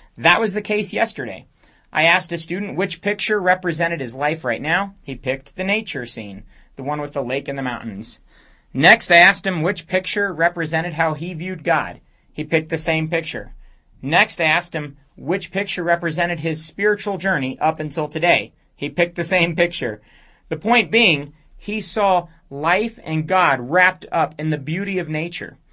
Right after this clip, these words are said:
This person was not a Christian, but they epitomized what a lot of students believe and what a lot of people believe,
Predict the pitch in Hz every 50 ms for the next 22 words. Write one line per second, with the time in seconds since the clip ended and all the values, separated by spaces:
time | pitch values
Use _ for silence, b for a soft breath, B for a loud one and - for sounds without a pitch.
0 | b b b b b b 175 170 - - 196 196 185 - 175 160 151 143 131 123
1 | 143 156 190 220 247 - - - - 131 110 107 - - 117 117 131 156 156 B
2 | B B B B B B 156 156 156 156 - 180 185 190 190 185 180 B B B
3 | B B - - - 175 247 415 403 233 175 135 117 107 120 151 156 156 160 156
4 | 175 165 - - 175 175 165 165 175 190 220 226 - - 160 156 - - - 196
5 | 202 202 202 196 - - 156 143 120 117 135 151 165 170 180 185 180 180 196 196
6 | 196 - 160 - 254 277 - - 202 151 127 123 107 101 80 - _